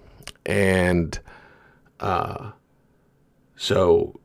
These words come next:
it, the beets help out your blood, help out your liver. So do, the lemon helps out your livers. Then, of course, you know, all the benefits from carrots, the beta carotene, uh,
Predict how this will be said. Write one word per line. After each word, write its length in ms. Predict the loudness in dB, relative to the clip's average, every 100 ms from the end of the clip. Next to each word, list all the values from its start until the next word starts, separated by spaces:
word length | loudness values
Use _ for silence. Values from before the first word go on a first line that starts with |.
| -12
it, 420 | -10 -10 -14 -8
the 100 | -8
beets 380 | 4 4 6 8
help 300 | 10 12 12
out 240 | 12 6
your 80 | 6
blood, 400 | 8 10 8 6
help 240 | 6 8
out 180 | 8 6
your 80 | 4
liver. 320 | 6 8 8
So 160 | 8 6
do, 140 | 6
the 200 | 2 2
lemon 280 | 4 2 2
helps 240 | 0 2
out 160 | 0 2
your 100 | 0
livers. 380 | 2 4 2 0
Then, 100 | -2
of 60 |
course, 320 | 6 6 8
you 80 | 4
know, 100 | 6
all 160 | 10 10
the 100 | 8
benefits 480 | 4 4 6 6 6
from 160 | 2
carrots, 520 | 0 2 4 4 2
the 80 | -4
beta 400 | 0 4 4 4
carotene, 800 | 0 2 2 2 -2 -2 0 0
uh, 100 | 0